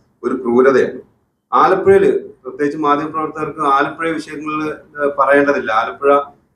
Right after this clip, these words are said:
ഏ, സംഘർഷമായ ഒരു, പിന്നെ പലപ്പോഴും സംഘർഷം റിപ്പോർട്ട് ചെയ്യപ്പെട്ടവരാണ് നിങ്ങൾ. അവിടെ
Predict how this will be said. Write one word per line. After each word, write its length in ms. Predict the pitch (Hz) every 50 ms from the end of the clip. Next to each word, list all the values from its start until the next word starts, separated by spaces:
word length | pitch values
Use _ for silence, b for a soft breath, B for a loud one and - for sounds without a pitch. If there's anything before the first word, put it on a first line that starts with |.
| _ - 131
ഏ, 120 | 131 131
സംഘർഷമായ 840 | 131 131 131 127 131 131 143 147 143 156 156 151 151 147 151 151 151 143
ഒരു, 460 | 143 143 151 147 143 127 - - - 139
പിന്നെ 320 | 135 135 139 131 131 135
പലപ്പോഴും 380 | 135 131 131 - 147 147 147 147
സംഘർഷം 520 | 147 139 131 139 139 - 147 147 151 - - - -
റിപ്പോർട്ട് 320 | 165 - - 151 147 147
ചെയ്യപ്പെട്ടവരാണ് 580 | 151 147 143 143 143 139 139 135 120 117 - -
നിങ്ങൾ. 180 | - - 107 107 - _ _ _ _ _ _ _ _ _ _ _ _ _ -
അവിടെ 600 | 143 156 175 185 180 156 131 131 127 - -